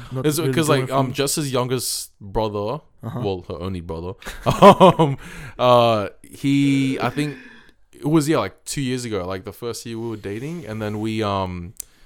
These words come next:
Speaker 2: he had, like, some Easter egg hunt kind of thing, and then so our
Speaker 1: Oh,
Speaker 2: whole family
Speaker 1: yay.
Speaker 2: went over, and everyone's giving each other, well, no, they all gave Angus Easter egg, like, those big ones and shit like
Speaker 1: Fuck,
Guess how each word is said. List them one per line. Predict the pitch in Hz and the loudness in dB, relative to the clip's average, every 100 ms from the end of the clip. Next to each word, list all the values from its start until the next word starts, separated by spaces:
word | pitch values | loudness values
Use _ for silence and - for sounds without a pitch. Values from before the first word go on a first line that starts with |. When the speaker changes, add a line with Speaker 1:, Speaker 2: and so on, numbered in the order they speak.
| - _ | -20 _
Speaker 2:
he | - 131 | -4 0
had, | 127 | 2
like, | 123 - | 0 -2
some | 127 98 | -8 -8
Easter | 120 110 101 | -10 -6 -6
egg | 107 101 | -6 -8
hunt | - 107 127 - | -6 -6 -6 -8
kind | 139 | -8
of | 135 | -8
thing, | 147 165 180 | -10 -12 -10
and | 127 | -10
then | 107 | -6
so | 117 | -2
our | 110 | -2
Speaker 1:
Oh, | 131 | 0
Speaker 2:
whole | 139 | 0
family | 117 131 | 2 2
Speaker 1:
yay. | 117 | 2
Speaker 2:
went | 117 | 0
over, | 113 110 110 | -2 0 -2
and | 104 101 | -2 -4
everyone's | 113 120 120 113 | -6 -4 -6 -8
giving | 110 110 110 | -8 -8 -8
each | 104 | -8
other, | 110 104 98 98 - - - - | -6 -4 -6 -10 -18 -20 -14 -6
well, | 123 | -4
no, | 85 | -4
they | 78 90 | -6 -8
all | 101 107 | -6 -6
gave | 98 98 | -6 -8
Angus | 82 90 95 95 - - - - | -10 -12 -10 -10 -12 -14 -16 -16
Easter | 101 - - 92 | -14 -12 -10 -8
egg, | 85 | -8
like, | 90 | -10
those | 95 92 | -10 -10
big | 107 110 | -8 -8
ones | 110 113 120 | -6 -8 -8
and | 120 117 | -12 -10
shit | 127 | -8
like | 123 | -6
Speaker 1:
Fuck, | 120 | -4